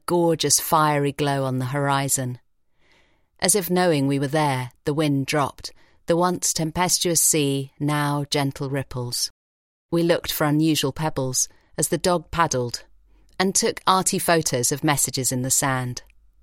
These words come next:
After months of scary news stories, of managing our anxiety and putting a brave face on it,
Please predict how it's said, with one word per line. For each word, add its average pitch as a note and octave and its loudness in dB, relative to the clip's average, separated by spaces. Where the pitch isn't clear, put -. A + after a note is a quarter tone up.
After G#3 2
months F3 2
of C#3 -2
scary D#3+ 4
news D#3 4
stories, C3+ 0
of D3 -4
managing D#3+ 2
our C#3+ 2
anxiety C#3+ 2
and B2+ -4
putting C#3+ -2
a C3+ -2
brave C#3 0
face E3+ 0
on C3+ 0
it, C3 -6